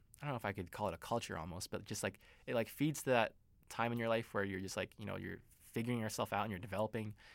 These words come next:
but you have these, like, little things that, like, really make you happy. Like, for me, when I was a little kid, I really liked watching, like, anime or whatever. Like, if it was, like, One Piece or Pokemon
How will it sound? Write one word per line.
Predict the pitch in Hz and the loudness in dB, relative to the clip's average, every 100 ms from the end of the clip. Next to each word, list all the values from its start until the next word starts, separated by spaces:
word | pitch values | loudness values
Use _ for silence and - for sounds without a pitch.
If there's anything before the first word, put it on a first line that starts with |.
| - - - | -20 -8 0
but | 127 | 2
you | |
have | 117 131 | 6 6
these, | 127 120 | 6 2
like, | 120 | 4
little | 123 107 | 4 4
things | - 117 | 2 0
that, | 101 | 2
like, | 87 90 104 | 0 -2 -2
really | 107 101 | -2 0
make | 92 | -2
you | 98 | -2
happy. | 117 117 92 | 0 0 -2
Like, | 80 - | -6 -6
for | - 101 | -4 -2
me, | 120 110 | 0 2
when | 104 | 2
I | |
was | 107 | 2
a | |
little | 98 98 | 0 -2
kid, | 104 | -2
I | 98 | -2
really | 101 98 | 0 -2
liked | 95 98 | -4 -4
watching, | 98 95 98 | -4 -4 -6
like, | 90 98 | -6 -6
anime | 101 95 | -4 -4
or | |
whatever. | 92 87 | -4 -6
Like, | 90 95 | -8 -8
if | 92 | -10
it | 92 | -10
was, | 95 | -8
like, | 90 - | -8 -8
One | 92 104 101 | -6 -4 -2
Piece | 117 107 | -4 -4
or | 92 | -4
Pokemon | - 107 107 101 101 104 | -4 -4 -4 -2 -2 -6